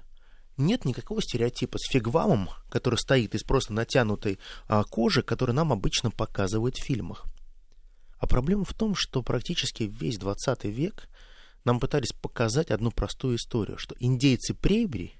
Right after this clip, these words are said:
это нищие индейцы, кочевники. Но везде есть народ-кочевники. Они действительно проживали в, в таких фигвамах, где можно было просто натянуть шкуру, поставить четыре палки и переночевать,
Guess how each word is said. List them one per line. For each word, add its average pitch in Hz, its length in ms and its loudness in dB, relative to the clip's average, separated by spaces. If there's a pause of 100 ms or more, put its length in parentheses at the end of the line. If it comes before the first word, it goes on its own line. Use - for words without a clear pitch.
(140)
это - 140 -4
нищие 160 480 2
индейцы, 226 340 -2
кочевники. 113 720 0 (640)
Но 139 140 0 (100)
везде 139 440 0
есть 131 220 0
народ-кочевники. 127 920 -2 (460)
Они 151 320 4
действительно 151 480 -2
проживали 110 580 2
в, 110 260 2
в - 80 0
таких - 280 -2
фигвамах, 120 540 0
где 101 140 -2
можно 107 240 0
было 101 140 0
просто 117 340 0
натянуть 104 340 -4
шкуру, 180 440 0 (360)
поставить 107 420 4
четыре 110 300 0
палки - 420 -2
и 147 180 0
переночевать, 92 760 -4